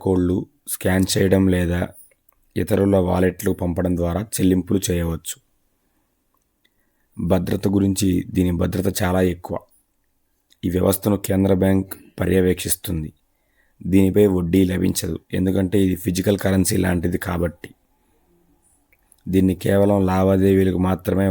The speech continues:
ఉపయోగించాలి. ప్రస్తుతం ఈ డిజిటల్ రూపీని పెద్ద మొత్తంలో వాడేందుకు వీలు లేదు. చిన్న మొత్తంలో వ్యక్తిగత లావాదేవీలకు మాత్రమే అందుబాటులో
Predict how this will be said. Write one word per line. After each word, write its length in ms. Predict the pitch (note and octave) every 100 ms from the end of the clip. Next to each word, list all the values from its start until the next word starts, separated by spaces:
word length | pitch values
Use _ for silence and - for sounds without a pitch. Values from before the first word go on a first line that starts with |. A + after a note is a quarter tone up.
| F2+
ఉపయోగించాలి. 680 | E2 F2+ F2 E2+ - E2 D2 _ _ _ _ _ _ _ _ _ _ -
ప్రస్తుతం 400 | G#2+ - - G#2+ -
ఈ 120 | F#2+ F2
డిజిటల్ 340 | F2+ F#2+ G2+ G2
రూపీని 380 | F2+ F#2+ F2+ F2+ -
పెద్ద 180 | F2 F2 G2
మొత్తంలో 380 | G2 - G2 G2 F2+
వాడేందుకు 580 | F2+ F2+ F#2 F#2 F2+ G2+ F2
వీలు 200 | F2+ F#2 E2+
లేదు. 200 | D#2+ - _ _ _ _ _ _ _ -
చిన్న 180 | F#2+ G2+ G2
మొత్తంలో 500 | - G2+ F#2 F2+ A2 - _ - E2+
వ్యక్తిగత 440 | F2 - G2+ G2 F#2+ F2+
లావాదేవీలకు 920 | F2+ F#2 F#2 F2+ F2+ F2+ F2 - A2 E2+ F2+ - _ _ _ - F2+
మాత్రమే 400 | F2+ F2+ F#2 G#2 F#2
అందుబాటులో 500 | F2+ F2+ F2 F#2